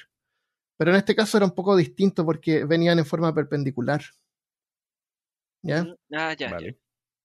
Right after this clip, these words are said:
Speaker 1: Entonces, es-, eh, girar a la izquierda era lo mejor en este caso, pero rompía el protocolo. Y requería <clears throat> que el capitán del Vesta también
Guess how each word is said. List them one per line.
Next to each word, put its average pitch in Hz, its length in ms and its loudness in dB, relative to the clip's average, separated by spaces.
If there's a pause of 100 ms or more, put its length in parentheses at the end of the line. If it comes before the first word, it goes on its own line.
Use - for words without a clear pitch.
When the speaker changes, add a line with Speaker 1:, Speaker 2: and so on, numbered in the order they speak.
(160)
Speaker 1:
Entonces, 196 500 2
es-, 208 340 0
eh, 170 840 4 (120)
girar 202 300 2
a 214 40 6
la 202 60 6
izquierda 190 480 4
era 170 120 6
lo 175 100 6
mejor 165 340 4
en 202 80 6
este 165 240 0
caso, 190 580 -2
pero 175 200 6
rompía 170 300 4
el 185 80 2
protocolo. 147 640 2 (680)
Y 185 100 6
requería 190 720 4
<clears throat> 208 260 4
que 196 60 2
el 175 100 2
capitán 170 360 4
del 170 140 6
Vesta 170 500 0 (160)
también 165 760 2